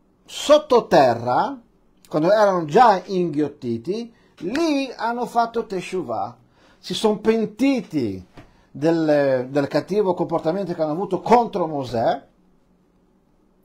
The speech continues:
hanno fatto cre-, eh, Teshuvah, e c'è scritto che lì si è creato per loro un posto giù nella terra, nell'inferno, un posto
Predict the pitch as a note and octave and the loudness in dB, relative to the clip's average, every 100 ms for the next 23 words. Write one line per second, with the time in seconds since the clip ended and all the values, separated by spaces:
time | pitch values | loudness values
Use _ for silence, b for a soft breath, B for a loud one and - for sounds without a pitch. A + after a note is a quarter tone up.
0 | _ B B B D#3 F3 F3+ C4+ C4+ A3+ | _ B B B 4 4 6 6 6 4
1 | - F3 F3+ D#3 E3+ F3 E3 D3 D3 G#3+ | 0 0 4 2 2 0 0 4 6 6
2 | G3 G3 G3+ C4 A3+ A3 B3+ C4+ A#3 A3+ | 2 -6 -4 -4 -4 -2 -2 0 2 2
3 | G#3+ B3 B3 A3+ F3 F#3+ A3+ G3+ D3 B2+ | 4 6 6 4 0 0 4 4 2 -2
4 | b b b G3+ F#3 - C#4 C4+ F#3 - | b b b -8 -8 2 8 8 8 0
5 | - G#2 G2+ _ D#3 A3+ C4+ A#3 - B3 | -6 -6 -6 _ -6 -2 2 2 4 4
6 | F3 A#3+ C4+ F#3+ G#3+ D#3 B2 A#2 G#2 - | 4 2 0 2 4 6 4 -2 -8 -12
7 | b b b b b - F#3+ F#3 C4+ B3 | b b b b b -10 -4 4 6 6
8 | - C4+ D4 F#4 | 2 4 4 2